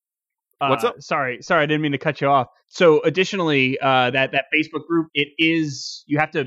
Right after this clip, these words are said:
Speaker 1: get approved to join it, but we'll approve pretty much anyone who joins it who is a bot trying to sell shoes.
Speaker 2: Oh, those shoe bots. You can follow me on Instagram at donkey underscore hands. My website is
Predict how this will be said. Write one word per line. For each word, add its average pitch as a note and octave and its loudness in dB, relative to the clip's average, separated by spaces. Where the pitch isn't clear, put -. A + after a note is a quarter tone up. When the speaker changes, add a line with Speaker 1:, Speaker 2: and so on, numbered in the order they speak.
Speaker 1:
get C#3 0
approved D3 -4
to D3 -16
join D#3 -2
it, E3 -2
but C3 2
we'll B2+ 2
approve C3 -6
pretty C#3 -6
much B2+ -10
anyone C3 -8
who C3 -20
joins B2 -16
it C#3 -8
who B2 -14
is A#2+ -16
a C3 -2
bot B2+ 2
trying C3 -2
to A#2+ -8
sell C3 -4
shoes. C#3+ -6
Speaker 2:
Oh, F3+ 2
those F3 0
shoe G3 -6
bots. C3 -2
You E3+ -6
can G3 -6
follow F#3+ 0
me F#3 0
on D#3 0
Instagram C#3 -4
at C#3+ -4
donkey C#3+ -2
underscore B2+ -6
hands. C#3 -8
My C3 -4
website A#2+ -4
is A#2+ -6